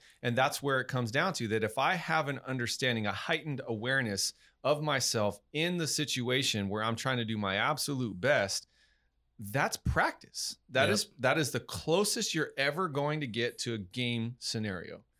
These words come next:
Speaker 1: is
Speaker 2: And
Speaker 1: when you're
Speaker 2: that
Speaker 1: testing yourself at a hundred percent capacity. Just being in the weight room or just being running hills or being on the track or doing cone drills or whatever that is, you can never,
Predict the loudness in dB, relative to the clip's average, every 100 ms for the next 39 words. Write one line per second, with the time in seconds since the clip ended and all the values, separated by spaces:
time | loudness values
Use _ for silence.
0 | _ _ _ -4 0 0 0 -2 0 0
1 | 0 0 0 0 -2 -2 -2 -4 -2 -2
2 | -4 -6 -8 -8 -8 -10 -4 -2 -2 -6
3 | -14 -16 -20 _ 0 0 0 0 0 2
4 | 2 0 2 2 0 -2 0 0 -2 -2
5 | -2 0 0 -4 -10 _ -4 -2 0 0
6 | 2 2 2 0 -2 -2 -2 -2 -2 -2
7 | -4 0 0 0 -4 -4 -4 -2 0 0
8 | 0 0 0 0 -2 -2 0 0 0 2
9 | 2 0 -2 _ _ -6 -6 -2 0 2
10 | 2 2 0 -8